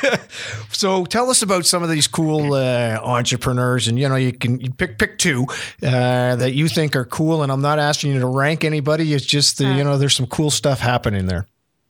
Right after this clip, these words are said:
Speaker 2: Yeah, um, I have, yeah, I mean, I could talk about fifty, um,
Speaker 1: <laughs>
Speaker 2: but some of my favorite, so part of what I did, um,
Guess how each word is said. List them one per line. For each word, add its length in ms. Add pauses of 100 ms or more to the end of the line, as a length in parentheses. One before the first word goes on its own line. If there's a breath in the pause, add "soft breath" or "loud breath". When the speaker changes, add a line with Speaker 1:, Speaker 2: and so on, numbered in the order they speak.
Speaker 2:
Yeah, 460
um, 460
I 140
have, 520
yeah, 340
I 100
mean, 260
I 60
could 120
talk 140
about 180
fifty, 380 (240 loud breath)
um, 380
Speaker 1:
<laughs> 260
Speaker 2:
but 640
some 280
of 180
my 260
favorite, 320
so 320
part 280
of 160
what 180
I 100
did, 440
um, 340